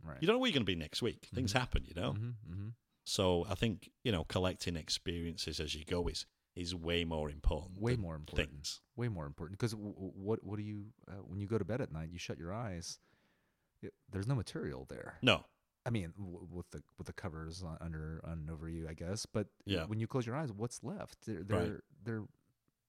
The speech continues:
Speaker 1: memories. I want good ones.
Speaker 2: Yeah, exactly.
Speaker 1: I want, I want fun ones. I want memories that said, "Hey, you know, I can't believe we actually did that. That's fantastic. Let's do more of that."
Speaker 2: What, what I do like about Lakeland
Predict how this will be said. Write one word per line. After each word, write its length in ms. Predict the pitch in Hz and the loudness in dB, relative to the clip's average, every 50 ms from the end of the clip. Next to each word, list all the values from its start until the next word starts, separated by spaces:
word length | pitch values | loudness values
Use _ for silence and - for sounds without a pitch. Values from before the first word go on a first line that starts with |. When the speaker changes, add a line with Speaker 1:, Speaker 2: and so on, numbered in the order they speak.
| _ - | _ -4
Speaker 1:
memories. 680 | - 123 165 185 107 - - 50 - - - - - _ _ _ _ _ _ _ _ _ _ _ _ _ _ - | -2 -2 0 0 -4 -6 -6 -10 -8 -8 -8 -10 -10 _ _ _ _ _ _ _ _ _ _ _ _ _ _ -2
I 80 | 92 104 | 0 0
want 300 | 98 104 120 127 - 92 | 2 2 2 0 -2 -2
good 160 | - 131 151 | -2 -2 0
ones. 440 | 143 87 60 55 60 - - - - - | -2 -4 -6 -8 -10 -12 -12 -10 2 8
Speaker 2:
Yeah, 200 | - - 196 - - | 10 10 10 10 8
exactly. 420 | - 113 104 101 117 104 98 - 135 | -2 0 2 6 8 8 8 8 8
Speaker 1:
I 40 | 131 | 8
want, 340 | 123 139 147 156 156 151 - - - | 10 10 10 10 8 6 4 0 -2
I 40 | 120 | -2
want 240 | 123 147 151 - | 0 0 -2 -4
fun 500 | - - - - - - - 156 147 147 127 | -6 -10 -10 -10 -10 -8 -4 -2 0 0 0
ones. 320 | 92 80 67 73 78 - 110 | -2 -4 -8 -10 -10 -6 -4
I 60 | 113 | -2
want 340 | 107 120 131 135 123 - - | 0 0 0 0 -2 -2 0
memories 440 | 107 117 123 127 117 110 104 98 | 0 2 2 2 2 2 0 0
that 180 | - 110 98 92 | 0 0 -2 0
said, 240 | - - 104 92 87 | 0 0 -2 -2 -2
"Hey, 260 | - - 110 101 92 - - - - - - - - - _ - | -4 -8 -12 -12 -14 -16 -18 -20 -20 -20 -20 -20 -20 -16 _ -2
you 40 | 147 | 0
know, 60 | 127 | 0
I 60 | 104 | 0
can't 180 | 107 - 127 - | 0 0 -2 -2
believe 180 | 120 101 110 104 | -2 -2 -4 -2
we 100 | 113 117 | -2 -2
actually 260 | 120 123 - - 135 123 | -2 -4 -4 -4 -4 -4
did 180 | 135 151 139 | -4 -4 -6
that. 180 | 127 135 123 - - - | -8 -12 -12 -14 -12 -10
That's 220 | 117 120 117 - | -8 -8 -8 -6
fantastic. 580 | - 120 120 107 - 135 143 165 156 - - - | -6 -4 -4 -4 -2 -2 -2 -2 -2 -4 -4 -2
Let's 140 | 113 117 - | -2 -2 0
do 260 | - 120 117 120 123 | 2 2 4 4 2
more 300 | 113 101 117 151 147 110 | 2 2 2 2 2 2
of 140 | 92 90 92 | 0 -2 -4
that." 420 | 92 80 76 - - - - - - | -4 -4 -4 -6 -10 -8 -8 0 6
Speaker 2:
What, 200 | 131 147 170 - | 10 10 10 12
what 160 | 113 143 170 | 10 10 10
I 40 | 143 | 10
do 200 | 98 - 110 110 | 8 8 6 8
like 240 | 107 95 95 - - | 8 6 6 4 2
about 300 | 82 85 82 78 - 82 | 2 4 4 4 4 2
Lakeland 560 | 80 78 87 - - - 95 95 95 95 | 2 2 2 2 2 2 2 2 2 -2